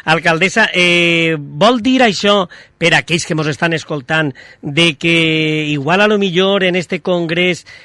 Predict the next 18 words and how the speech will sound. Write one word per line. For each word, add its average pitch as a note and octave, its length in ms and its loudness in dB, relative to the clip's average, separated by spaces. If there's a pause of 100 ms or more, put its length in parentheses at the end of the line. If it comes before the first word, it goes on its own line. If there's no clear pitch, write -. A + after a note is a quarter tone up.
(200)
eh, E3+ 420 -6
encara E3+ 380 -2
que G3 120 -2
aixina F#3 360 -2
de E3+ 140 0
forma F3 420 0
més E3+ 220 0
o F#3 80 2
menys F3+ 420 0
informal, E3 600 -4 (260)
hi D3+ 180 -4
ha F3+ 160 6
alguna F3 520 0
desfilaeta D#3+ 800 -2
o D#3 80 -2
algo, F#3 280 -2
o D3+ 80 -4
no? B2 160 -8